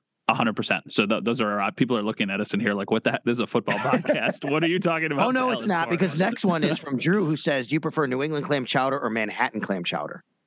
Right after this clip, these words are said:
Speaker 1: Oh, New England in a landslide. I don't think Manhattan clam chowder is good at all,
Speaker 2: I'm
Speaker 1: but New England
Speaker 2: totally
Speaker 1: clam
Speaker 2: with
Speaker 1: ch-,
Speaker 2: you on this.
Speaker 1: yeah,
Speaker 2: Totally
Speaker 1: no.
Speaker 2: with you on this.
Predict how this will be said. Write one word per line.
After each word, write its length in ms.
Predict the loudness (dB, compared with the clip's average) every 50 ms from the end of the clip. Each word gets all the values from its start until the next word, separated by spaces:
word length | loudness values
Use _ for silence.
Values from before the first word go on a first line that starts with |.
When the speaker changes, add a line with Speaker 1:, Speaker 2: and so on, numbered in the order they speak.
| 0 2
Speaker 1:
Oh, 160 | 2 2 0
New 280 | 0 0 0 2 2
England 340 | 2 2 2 2 0 0 0
in 80 | -2 -4
a 100 | -4 -6
landslide. 880 | -6 -4 0 2 2 2 2 0 -2 -6 -6 -6 -4 -4 -4 -4 -4 -6 -2 0
I 40 | 2
don't 120 | 2 2
think 100 | 0 0
Manhattan 440 | 0 0 0 0 0 0 -2 -2 -2
clam 180 | -2 -2 -2 0
chowder 240 | 0 0 0 0 -2
is 100 | -6 -4
good 200 | -2 -2 -2 -2
at 80 | -2
all, 200 | 0 0 0 2
Speaker 2:
I'm 220 | 2 0 -2 -2 -2
Speaker 1:
but 180 | -2 0 0
New 60 | 0
England 280 | 0 2 0 0 -2 -2
Speaker 2:
totally 60 | -2 -2
Speaker 1:
clam 80 | -2 -2
Speaker 2:
with 80 | -2
Speaker 1:
ch-, 60 | -4
Speaker 2:
you 120 | -4 -4 -4
on 100 | -4 -4
this. 300 | -6 -8 -8 -8 -10 -12 _ _ 0
Speaker 1:
yeah, 320 | 0 2 2 2 2 0
Speaker 2:
Totally 160 | 0 0 -2
Speaker 1:
no. 120 | -2 -2 -2
Speaker 2:
with 80 | -4 -6 -8
you 60 | -12 -14
on 120 | -14 -14 -12
this. 280 | -12 -10 -10 -10 -12